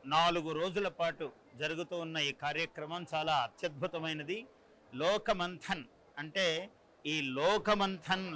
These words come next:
లోకం అంటే ఏమిటో, ఈ లోకములో మనిషి ఏమిటో,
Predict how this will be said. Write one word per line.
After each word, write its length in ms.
లోకం 460
అంటే 240
ఏమిటో, 320
ఈ 20
లోకములో 760
మనిషి 360
ఏమిటో, 340